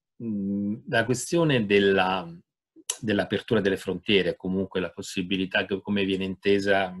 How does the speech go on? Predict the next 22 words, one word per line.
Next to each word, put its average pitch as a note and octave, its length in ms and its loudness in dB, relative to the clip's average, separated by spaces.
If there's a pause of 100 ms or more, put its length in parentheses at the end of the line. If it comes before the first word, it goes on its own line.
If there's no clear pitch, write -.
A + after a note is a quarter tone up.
più G#2+ 160 -4
delle G2+ 200 0
volte, G2+ 400 0
che F#2+ 140 -4
qualsiasi G2+ 440 -4
cedimento, G2+ 880 -2 (480)
eh, F#2+ 200 0
um-, G#2+ 300 2
di G2+ 140 2
carattere G#2 380 2
umanitario, F#2+ 760 2
comunque G2 420 -2
che F2+ 80 -8
risponda E2+ 920 -4
a, F2 80 -18 (480)
ai F2+ 160 0
criteri F#2+ 320 2
dei G2 100 0
diritti F#2+ 320 0
umani, G#2 380 2
diventa F#2+ 760 -2
una, F2+ 720 -8